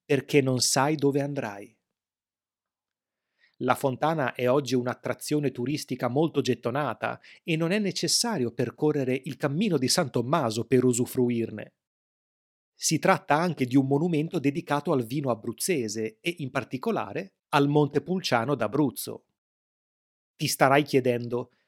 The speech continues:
"Ma è possibile consumare il vino dalla fontana gratuitamente?" Ebbene sì, il vino preso dalla fontana è gratuito,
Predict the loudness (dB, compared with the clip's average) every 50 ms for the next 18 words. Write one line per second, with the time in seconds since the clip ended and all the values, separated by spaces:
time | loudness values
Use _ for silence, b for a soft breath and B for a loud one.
0 | _ -10 -8 -8 -6 -6 -6 -8 -6 -6 -8 -6 -4 -4 -4 -4 -2 -2 0 -2
1 | -2 -2 -2 -2 0 0 0 0 0 -2 -2 -4 -4 -4 -4 -4 -6 -8 -6 -4
2 | -4 -2 -2 -2 0 0 0 0 0 -2 -2 -4 -4 -6 -4 -4 -4 -4 -2 -2
3 | -4 -4 -4 -6 -4 0 0 -2 -2 -2 -4 -4 -6 -6 -6 -10 -12 -14 -14 -14
4 | -16 _ _ _ _ _ _ _ _ _ _ _ _ _ _ _ _ _ _ _
5 | _ _ _ _ _ _ _ _ _ -6 -4 -2 0 0 0 0 0 -2 -4 -6
6 | -8 -12 _ _ _ _ _ _ _ _ _ _ -6 -4 -4 -2 0 0 0 2
7 | 0 0 0 0 0 2 2 2 0 0 2 2 2 2 2 0 0 -2 -4 -4
8 | -2 -2 -2 -2 -2 -2 -2 -4 -4 -6 -8 _ _ _ _ _ _ _ _ -4
9 | -2 0 0 0 0 0 0 0 0 -2 -2 -6 -8 -10 -12 _